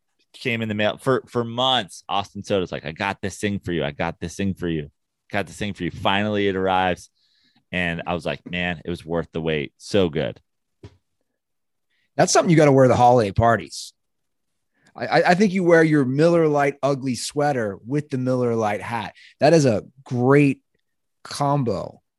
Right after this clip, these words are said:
Speaker 2: that you could wrap at some holiday parties, right?
Speaker 1: Absolutely.
Speaker 2: Well, guys, Miller Lite has some great gear. You see Joe wearing the hat,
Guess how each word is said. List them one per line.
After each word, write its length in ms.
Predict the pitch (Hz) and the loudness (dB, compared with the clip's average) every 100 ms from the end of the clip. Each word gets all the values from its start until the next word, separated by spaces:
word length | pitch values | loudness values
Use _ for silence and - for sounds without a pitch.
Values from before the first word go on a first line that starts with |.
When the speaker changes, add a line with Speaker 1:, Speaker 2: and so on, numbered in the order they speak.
| _ _ - | _ _ -14
Speaker 2:
that 120 | 101 | -4
you 120 | 117 | -4
could 160 | - 104 | -2 0
wrap 400 | 107 98 85 - | 2 2 0 -8
at 80 | 101 | -12
some 120 | 101 | -6
holiday 340 | 104 95 92 80 | -2 -2 -2 -4
parties, 420 | - 85 78 - | -6 -8 -8 -8
right? 320 | 90 104 123 _ _ _ 90 | -2 -2 -2 _ _ _ _
Speaker 1:
Absolutely. 720 | 95 76 - 69 76 - - _ _ _ _ _ _ _ _ _ _ _ 139 | -6 -6 -10 -8 -10 -12 -20 _ _ _ _ _ _ _ _ _ _ _ 2
Speaker 2:
Well, 120 | 131 | 4
guys, 320 | 160 170 117 - | 6 6 2 -2
Miller 400 | 127 160 233 233 | 2 6 6 6
Lite 240 | 170 156 123 | 6 6 4
has 240 | 123 113 | 0 0
some 160 | 117 107 | -6 -6
great 400 | 113 123 117 107 | -2 0 -2 -4
gear. 240 | 113 101 | -2 -2
You 160 | 95 110 | -2 -4
see 200 | - 127 | -4 -6
Joe 300 | 107 135 139 | 0 2 2
wearing 320 | 131 127 120 | 2 -2 -2
the 80 | 113 | -4
hat, 380 | 113 117 117 | -4 -6 -6